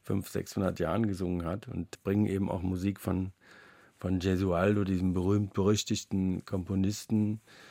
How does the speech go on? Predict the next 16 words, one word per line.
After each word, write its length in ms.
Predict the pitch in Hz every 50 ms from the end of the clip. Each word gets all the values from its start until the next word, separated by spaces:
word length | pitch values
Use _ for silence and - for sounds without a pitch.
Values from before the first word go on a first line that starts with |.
| - - - -
aus 220 | - 95 98 87
Italien, 840 | 95 90 - - 87 87 98 107 107 110 110 110 110 110 110 107 95 - _ _ _ -
der 540 | 95 90 95 98 95 95 95 95 95 95 - _ _ _ _ _ _ _ _ -
eigentlich 560 | - 95 98 107 110 107 98 - - - -
wahrscheinlich 1120 | 120 104 98 98 95 92 92 90 92 87 87 90 92 - - - 95 110 110 110 107 104 -
derjenige 480 | - 101 98 98 104 104 104 104 95 98
war, 160 | 98 98 101
der 160 | 98 95 95
die 140 | 95 95 95
Chromatik 560 | - - 110 101 101 101 101 107 - 113 104
in 100 | 113 110
die 100 | 107 104
Musik 380 | 104 101 95 101 104 - - -
eingeführt 560 | - 104 101 107 104 - - 107 104 - -
hat 220 | 101 101 98 -
und 180 | - 90 92